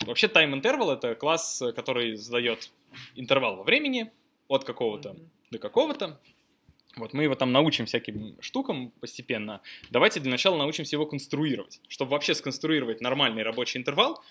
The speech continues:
Speaker 1: нужно ему сказать, «Откуда и докуда он будет». Вот, то есть, э, ему нужно знать о себе хотя бы начало и конец. Вот. И вот в этом примере, м, который вы видите, тут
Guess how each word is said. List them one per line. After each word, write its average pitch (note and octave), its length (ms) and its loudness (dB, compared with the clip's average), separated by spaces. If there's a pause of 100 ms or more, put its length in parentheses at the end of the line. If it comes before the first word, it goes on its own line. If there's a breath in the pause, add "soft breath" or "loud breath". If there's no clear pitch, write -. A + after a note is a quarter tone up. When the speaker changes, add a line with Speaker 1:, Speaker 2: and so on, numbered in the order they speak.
(140 loud breath)
Speaker 1:
нужно F3 260 0
ему D#3 120 2
сказать, C#3 360 -2
«Откуда A3+ 540 2 (260)
и D#3 100 0
докуда A#2+ 460 0
он B2+ 200 -4
будет». G2+ 240 -14 (680 loud breath)
Вот, G2+ 260 -8
то C#3 80 0
есть, D3+ 220 -2
э, G#2 720 -6 (1200)
ему C3 340 -4
нужно C3+ 520 -2 (180)
знать C3+ 260 -2
о A#2 40 -10
себе A3 220 4
хотя D3+ 200 0
бы A#2 60 0
начало D3+ 320 2
и C3 60 0
конец. - 400 -6 (640 loud breath)
Вот. G#2+ 340 -8 (220)
И G3+ 180 0
вот D#3+ 160 2
в E3+ 40 2
этом E3+ 180 -2
примере, G3 560 4
м, C#3 280 -2 (180)
который B2 280 -2
вы A2 120 -4
видите, A3 420 -2 (500)
тут E3+ 220 -8